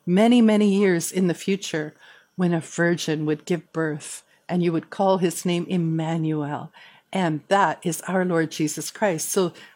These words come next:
these prophecies, which are specifically for specific people here, all of this word of God is good for us. We can apply it to our hearts and to our lives.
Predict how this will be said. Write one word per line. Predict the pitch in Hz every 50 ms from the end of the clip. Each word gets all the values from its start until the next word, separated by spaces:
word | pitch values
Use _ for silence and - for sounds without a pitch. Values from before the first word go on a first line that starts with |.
| _ _ _ _
these | - 302 330 330 -
prophecies, | - - 240 220 214 208 - 208 208 - - 185 156 156 156 - -
which | 190 180 180 - - -
are | 190 185 175 165 165 - - _
specifically | - - - - 285 - - - 339 330 - 320 285 - - 190 165 165
for | - - 196 190
specific | - - - - - _ 240 240 233 - - 262 254 - 240 - - _
people | - 220 214 214 202 196
here, | 185 - 196 175 165 160 156 - _ _ _ _ _ _ _ _ _ _ _ _ _ _ _ _ _ _ _ _ _ _ _ _ _ _ _ _ _ _ _
all | - 220 220 226 233 233 240 233 -
of | - 214 185 - _
this | - 180 156 - - - -
word | 180 185 180 175
of | 165 - -
God | - 165 160 156 156 151 151 - _ _ _ _ _
is | - 160 - -
good | - 214 190 196
for | - - 170 147 143
us. | 151 139 - - - - - - - - _ - - - - - - - -
We | - 220 220
can | 240 247 208
apply | 208 202 - - - - 214 196 196 214
it | 214 190 175 151 - - - - - _ - -
to | - 214 190 -
our | 180 175 175
hearts | - - 185 180 180 180 - - - -
and | 190 170 156
to | - 190 170
our | 156 165 160 156
lives. | 151 143 147 143 139 143 139 - - - - -